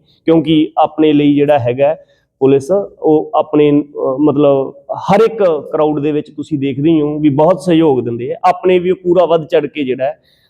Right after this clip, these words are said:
ਸਹਿਯੋਗ ਦੇਣਗੇ ਤੇ ਉਹਨਾਂ ਦਾ ਸਮਾਂ ਜਿਹੜਾ ਹੈ ਆਪਾਂ, ਅਹ, ਜ਼ਰੂਰ ਲਵਾਂਗੇ। ਉਹਨਾਂ ਨੂੰ ਬੇਨਤੀ ਕਰਾਂਗੇ ਵੀ ਸਾਡੇ ਪ੍ਰੋਗਰਾਮ ਤੇ ਜਿਹੜਾ ਇਨਵਾਈਟ ਕਰਕੇ ਵੀ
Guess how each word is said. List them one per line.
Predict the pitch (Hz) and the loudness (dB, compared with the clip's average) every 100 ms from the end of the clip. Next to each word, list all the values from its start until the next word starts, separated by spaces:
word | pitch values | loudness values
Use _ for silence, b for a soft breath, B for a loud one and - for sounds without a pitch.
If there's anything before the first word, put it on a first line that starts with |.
| _ | _
ਸਹਿਯੋਗ | - 143 151 127 107 | 0 4 4 4 0
ਦੇਣਗੇ | 101 110 143 101 73 _ _ _ - | -2 -2 -2 -6 -10 _ _ _ -4
ਤੇ | 151 | 2
ਉਹਨਾਂ | 156 165 | 4 4
ਦਾ | 156 | 2
ਸਮਾਂ | 160 143 151 151 | 0 0 0 0
ਜਿਹੜਾ | 156 156 | 0 2
ਹੈ | 143 | 0
ਆਪਾਂ, | - 151 156 | -2 -6 -6
ਅਹ, | - _ - 135 139 | -10 _ -2 0 0
ਜ਼ਰੂਰ | 131 160 208 226 | 0 2 2 2
ਲਵਾਂਗੇ। | 185 147 147 151 | 0 0 -2 -2
ਉਹਨਾਂ | 151 156 | -2 -2
ਨੂੰ | 143 | -2
ਬੇਨਤੀ | 143 147 151 | -2 -2 -2
ਕਰਾਂਗੇ | 135 127 131 143 | -4 -4 -4 -4
ਵੀ | 147 | -6
ਸਾਡੇ | 139 123 127 120 - _ - | -4 -2 0 -2 -4 _ -4
ਪ੍ਰੋਗਰਾਮ | 123 120 127 127 | -2 0 0 -2
ਤੇ | 143 165 _ b b | -8 -12 _ b b
ਜਿਹੜਾ | 147 147 | -2 2
ਇਨਵਾਈਟ | 135 127 123 123 120 | 0 0 0 -2 -2
ਕਰਕੇ | 120 - 147 | -4 -4 -10
ਵੀ | 151 147 | -4 -6